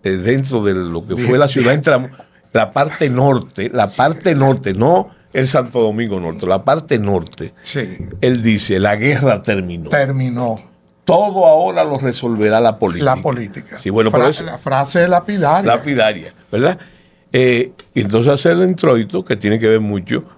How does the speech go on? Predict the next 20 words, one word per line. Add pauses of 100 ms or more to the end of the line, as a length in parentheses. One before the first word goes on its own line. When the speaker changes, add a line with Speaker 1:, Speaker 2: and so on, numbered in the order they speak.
(180)
Speaker 1:
con
tu
pasado,
o
sea,
tu
pasado
Speaker 2:
Sí.
Speaker 1:
militar (300)
en
cuanto
a
como (260)
oficial
Fuerza
Aérea,
como
yo
te
llamo.